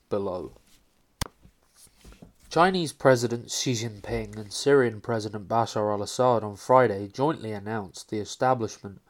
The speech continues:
of a China-Syria strategic partnership. The two presidents met in the eastern Chinese city of Hangzhou, Zhejiang province,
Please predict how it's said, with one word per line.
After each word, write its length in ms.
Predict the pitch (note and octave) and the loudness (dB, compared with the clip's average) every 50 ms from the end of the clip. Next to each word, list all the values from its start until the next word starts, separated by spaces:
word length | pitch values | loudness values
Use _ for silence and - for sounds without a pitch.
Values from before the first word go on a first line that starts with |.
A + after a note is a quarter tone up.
| _ _ _ _ _ _ - | _ _ _ _ _ _ -4
of 120 | A#2 A2+ | -2 0
a 140 | A#2+ A#2 A2+ | 0 0 0
China-Syria 920 | A2+ - - C3+ C3+ C#3 C3 B2+ A#2+ - - - A#2 A2 A2 G#2+ G#2+ G2+ | -2 -2 0 0 0 0 0 -4 -6 -6 -4 -2 0 0 2 0 0 -2
strategic 720 | - - - A#2 G#2+ - - A2 G#2 F#2+ G2+ - - - | -4 -8 -10 -10 -8 -6 -6 -8 -6 -6 -10 -12 -10 -4
partnership. 640 | - A#2+ A2+ A2 - - - - - G2+ - - _ _ _ _ _ _ _ _ _ _ _ _ _ _ _ _ _ _ _ _ _ - - - _ _ | -2 0 0 0 -2 -8 -16 -14 -14 -14 -14 -16 _ _ _ _ _ _ _ _ _ _ _ _ _ _ _ _ _ _ _ _ _ -20 -20 -20 _ _
The 80 | - B2+ | -6 -6
two 240 | B2 - A3 A3+ A3+ | -2 0 0 0 0
presidents 640 | A3+ - - C3 B2+ A#2+ B2 A2+ B2 A#2+ A#2+ - - | 2 4 6 6 6 4 2 -4 -4 -6 -8 -16 -14
met 380 | A2 A2 A#2 A#2+ - - - - | -8 -6 -6 -6 -6 -8 -12 -14
in 140 | - A2+ G#2 | -14 -12 -12
the 180 | G#2 - A#2+ | -12 -10 -10
eastern 320 | C3+ C3+ - - C#3+ C3 A#2+ | -10 -8 -2 0 0 0 0
Chinese 480 | - - B2+ A#2 A2+ A2 A2 G#2+ G2+ | 0 0 2 2 0 -2 -8 -12 -12
city 320 | - - - A2 - - G#2 | -8 -6 -6 -6 -6 -6 -8
of 100 | G2 - | -8 -6
Hangzhou, 600 | A2 G#2+ G#2+ G#2 G2+ F#2+ G#2 G2+ G2 G2 G2+ G2+ _ _ _ _ _ _ _ _ - | -6 -8 -8 -8 -8 -6 -4 -4 -4 -6 -8 -12 _ _ _ _ _ _ _ _ -10
Zhejiang 640 | A2 A2 A#2+ B2 A2+ G#2 A#2 A2 A2 G#2+ G#2 G2 F#2+ | -4 0 0 0 0 0 -4 -6 -6 -8 -10 -12 -8
province, 580 | - A2+ G#2+ G2 F#2+ G2 F#2+ - - - - | -4 -4 -4 -4 -4 -8 -16 -18 -20 -20 -20